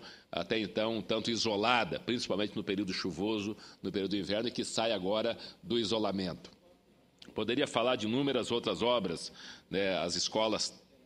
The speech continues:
a-, eh, técnicas federais, hoje institutos federais de ensino tecnológico e profissionalizante,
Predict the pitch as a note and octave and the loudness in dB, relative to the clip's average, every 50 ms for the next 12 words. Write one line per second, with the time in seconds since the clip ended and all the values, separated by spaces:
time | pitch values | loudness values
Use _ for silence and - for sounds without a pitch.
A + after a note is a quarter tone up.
0 | - - - E2 F2+ - - E2 E2 E2 - - A#2+ B2+ B2+ - F#2 F#2 F2+ F#2 | -14 -4 -2 -2 -2 0 -2 -2 -2 -2 0 2 2 2 2 2 -2 -2 -2 -2
1 | E2+ - - F#2 D#2 D#2+ F#2 G#2+ A2+ A2 F#2+ F2+ G2+ G#2+ A2 F#2 - G2 F2+ - | -2 0 -2 0 0 2 2 2 2 2 2 2 0 0 0 0 0 -2 -2 -2
2 | - F2 - - C#3 C3+ C3 - - - - - - - - - - G2 F#2+ F#2+ | -2 -4 -4 -2 -2 -2 -2 -4 -10 -14 -16 -20 -20 -20 -12 -6 -4 -2 -2 0
3 | F2+ F#2+ G#2 A2 A2 G2+ F#2 - - - - - - - - - F2+ F#2+ F#2+ F2+ | 0 2 2 2 2 0 0 -2 -4 -6 -12 -20 -20 -20 -12 -6 -4 -2 -2 -2
4 | - - A2 G#2+ A2+ A2 G#2+ G2+ F#2+ F2+ F2 E2 D2 - - - - - F2+ F2+ | -2 0 0 0 0 0 0 0 0 0 0 -2 -2 -6 -10 -10 -4 -4 -2 -2
5 | F#2 F2+ F#2+ F2+ F2 F#2 G2+ G#2+ G#2+ F#2+ - - - - F#2 - - G2+ F2+ F2 | -2 -2 -2 0 0 2 2 2 2 0 -2 -4 -4 -4 -4 -2 -2 -2 -2 0
6 | E2 E2 D2+ C#2 A#2 C3 C3+ A#2+ - - - | -2 -2 -2 0 2 2 2 2 0 -4 -6